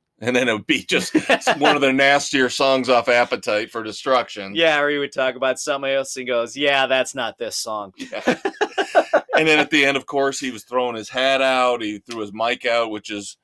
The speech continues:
Speaker 1: tradition, which I didn't know until a couple weeks ago,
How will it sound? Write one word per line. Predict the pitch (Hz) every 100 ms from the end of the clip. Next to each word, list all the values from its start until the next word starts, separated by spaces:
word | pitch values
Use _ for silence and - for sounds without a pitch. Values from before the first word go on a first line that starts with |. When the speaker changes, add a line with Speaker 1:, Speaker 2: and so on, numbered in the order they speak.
| _ _ _ _ -
Speaker 1:
tradition, | - 123 135 131 113 113
which | 107
I | 110
didn't | 113 113 113
know | 113 107
until | 104 110 101
a |
couple | - 110 104
weeks | 117 170 -
ago, | 101 95 92